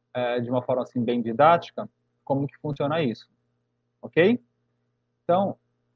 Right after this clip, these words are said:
esse aqui é uma planilha que eu tenho justamente para os clientes, enfim, para ajudar cálculos de uma forma bem didática. Então, vamos falar aqui dos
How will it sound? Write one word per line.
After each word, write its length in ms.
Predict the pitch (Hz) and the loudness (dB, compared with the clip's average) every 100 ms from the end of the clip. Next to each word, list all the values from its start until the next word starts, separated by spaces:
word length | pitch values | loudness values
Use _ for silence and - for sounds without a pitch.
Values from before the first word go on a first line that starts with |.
| _ _ - | _ _ -6
esse 200 | 143 - | -4 -4
aqui 500 | 156 - 156 170 165 | -6 -2 -2 0 -2
é 60 | 147 | -4
uma 140 | 143 | -4
planilha 440 | 147 156 143 135 143 | -2 -2 -2 -4 -6
que 120 | - | -4
eu 120 | 147 | -4
tenho 500 | - 131 131 139 143 _ _ _ _ _ 117 | -4 -4 -2 -4 -8 _ _ _ _ _ -20
justamente 500 | 127 - 131 127 135 - | -18 -8 -4 -4 -6 -4
para 200 | 123 131 | -2 -2
os 120 | 123 | -6
clientes, 680 | - 135 120 127 156 151 123 | -6 -2 0 -2 -4 -8 -8
enfim, 260 | 123 - | -8 -8
para 200 | 110 120 | -6 -4
ajudar 380 | 117 117 117 113 - | -4 -8 -6 -8 -4
cálculos 400 | 127 127 139 123 | 0 0 -2 -6
de 60 | 123 | -8
uma 80 | 123 | -6
forma 220 | 127 127 | -6 -4
bem 160 | 127 | -6
didática. 460 | 127 131 104 104 _ | -6 -8 -10 -12 _
Então, 120 | - 131 | -12 -6
vamos 280 | 160 214 | -4 -4
falar 260 | - 156 135 | -4 0 0
aqui 360 | 127 - 185 170 _ _ _ _ _ _ - | -2 -2 -4 -4 _ _ _ _ _ _ -4
dos 300 | 151 170 | -4 -4